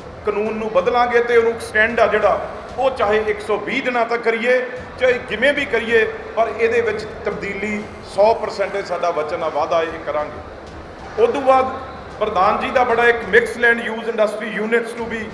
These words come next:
given, ਇਹਨਾਂ ਦੇ ਲਈ ਬਹੁਤ ਫੋਕਲ ਪੁਆਇੰਟਸ ਜਿਹੜੇ ਆ ਉਹ ਸਪੈਸ਼ਲ ਜਿਹੜੀ ਆ ਮਿਕਸ ਲੈਂਡ ਯੂਜ਼ ਦੇ ਜਿਹੜੇ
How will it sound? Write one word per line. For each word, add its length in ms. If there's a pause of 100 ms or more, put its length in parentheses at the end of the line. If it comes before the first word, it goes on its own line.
(560)
given, 240 (580)
ਇਹਨਾਂ 260
ਦੇ 140
ਲਈ 220
ਬਹੁਤ 440 (120)
ਫੋਕਲ 320
ਪੁਆਇੰਟਸ 460 (480)
ਜਿਹੜੇ 260
ਆ 40
ਉਹ 200
ਸਪੈਸ਼ਲ 580 (460)
ਜਿਹੜੀ 240
ਆ 60
ਮਿਕਸ 400
ਲੈਂਡ 280
ਯੂਜ਼ 240
ਦੇ 100
ਜਿਹੜੇ 540